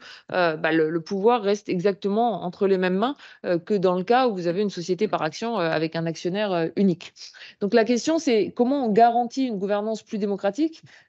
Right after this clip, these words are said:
Ça, j'y reviendrai dans les, euh, dans les, dans, dans les propositions. Mais ce, ce que je pense, euh, de, de manière importante, euh,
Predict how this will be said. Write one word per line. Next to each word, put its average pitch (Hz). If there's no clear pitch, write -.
Ça, 233
j'y 220
reviendrai 196
dans 202
les, 170
euh, 165
dans 170
les, 160
dans, 160
dans 165
les 170
propositions. 190
Mais 190
ce, -
ce -
que 208
je -
pense, 269
euh, 180
de, 165
de 170
manière 190
importante, 202
euh, 170